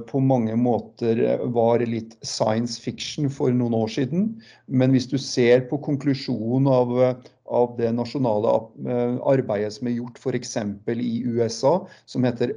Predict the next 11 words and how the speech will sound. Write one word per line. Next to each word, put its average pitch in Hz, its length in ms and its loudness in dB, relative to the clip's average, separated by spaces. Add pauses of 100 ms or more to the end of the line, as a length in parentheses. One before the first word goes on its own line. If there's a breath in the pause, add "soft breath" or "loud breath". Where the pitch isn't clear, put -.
(100)
Battery 120 400 0
five 117 400 0
hundred, 113 400 -4 (320 soft breath)
hvor 123 400 0 (480 loud breath)
noen 131 480 0
store 120 640 0
europeiske 117 800 -2
aktører 120 640 -2
var 120 160 4
veldig 107 320 -2
delaktig, 117 600 -2